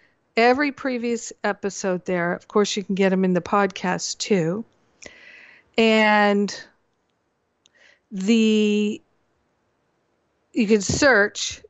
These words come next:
keywords, and if you search for forgiveness, you will come up with many topics, many, many. So, uh,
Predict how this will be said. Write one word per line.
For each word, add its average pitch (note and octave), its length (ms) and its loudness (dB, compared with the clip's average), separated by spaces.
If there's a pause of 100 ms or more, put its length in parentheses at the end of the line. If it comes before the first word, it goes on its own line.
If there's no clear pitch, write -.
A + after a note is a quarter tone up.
(120)
keywords, G#3+ 1080 -2 (300)
and G3+ 300 0
if - 120 -2
you C4+ 160 -2
search C#4 360 -4
for A3+ 160 2
forgiveness, G#3 920 -2
you G#3 200 0
will F#3+ 120 -2
come G3+ 200 -8
up F#3+ 140 -4
with F#3 160 -2
many F#3+ 720 0 (140)
topics, - 800 -6 (500)
many, F#3+ 260 0
many. F3 360 -4 (1160)
So, A3 720 2
uh, G3 440 0